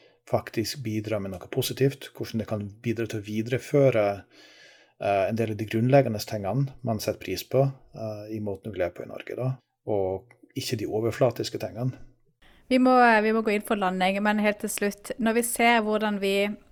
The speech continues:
Speaker 2: ja, vi har et stort forbruk av flasker og, og bokser, det har vi vært inne på, og vi sløser generelt både med energi og med ressurser, og vi kaster masse elektronikk og klær og møbler og mat, altså vi er storforbrukere.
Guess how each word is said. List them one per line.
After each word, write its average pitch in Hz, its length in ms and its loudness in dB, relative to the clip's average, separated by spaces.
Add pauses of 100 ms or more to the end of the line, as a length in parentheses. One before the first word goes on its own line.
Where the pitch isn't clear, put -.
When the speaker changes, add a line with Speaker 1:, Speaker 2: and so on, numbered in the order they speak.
(680)
Speaker 2:
ja, 170 160 0
vi 208 160 2
har 208 220 6
et 208 60 -2
stort 220 280 -2
forbruk 185 420 -2
av 180 80 -2
flasker 190 320 -4
og, - 180 0
og 185 220 -2
bokser, - 260 -4
det 196 80 2
har 185 80 4
vi 185 80 2
vært 180 220 -4
inne 175 160 -4
på, 185 100 -6
og 185 320 2
vi 202 160 2 (300)
sløser 190 480 0
generelt 190 400 -2
både 196 260 2
med 185 240 0
energi 240 600 2
og 185 160 0
med 175 160 -4
ressurser, 247 720 0
og 196 140 0
vi 196 80 -2
kaster 196 520 -4
masse 185 300 -6
elektronikk 202 920 -4
og 196 140 -6
klær 233 400 2
og 175 80 -2
møbler 202 400 0
og 190 60 -8
mat, 226 280 0
altså - 220 -6
vi 202 160 -2
er 214 160 2
storforbrukere. - 1000 -6